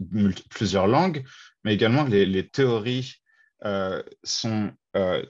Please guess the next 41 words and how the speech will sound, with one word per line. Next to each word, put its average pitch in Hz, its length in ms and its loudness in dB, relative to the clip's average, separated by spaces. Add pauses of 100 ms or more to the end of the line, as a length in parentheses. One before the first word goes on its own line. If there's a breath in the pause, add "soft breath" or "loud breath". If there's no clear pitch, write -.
tr-, - 160 -16 (140)
euh, 92 220 2
indissociables 123 600 2
de 101 60 2
la 95 120 2
culture 123 580 -2
anglophone 107 600 -6
et 90 40 -8
de 80 80 -14
la 95 100 -6
culture, 104 600 -4
euh, 92 120 0
francophone 95 520 -4
ou 85 180 -8
de 104 120 2
langue 98 200 2
anglaise, 90 280 -2
de 92 80 -6
langue 92 160 -6
française, 104 560 -4 (600 loud breath)
et, 127 300 6 (100)
euh, 98 240 0
que 95 360 -4
ces - 500 -6
étapes 139 240 0
sont 127 220 -6
intimement 104 400 -4
liées. 90 200 -8 (160)
Le 101 140 -6
concept 120 320 -4
de 107 60 -2
transfert 101 360 -8
culturel, 123 540 -2
donc, 131 200 -6
m'a 98 100 -6
permis 113 260 -2
d'établir 113 440 -4
une 107 80 -6
sorte 117 200 -8
de 98 100 -4
généalogie 120 960 -4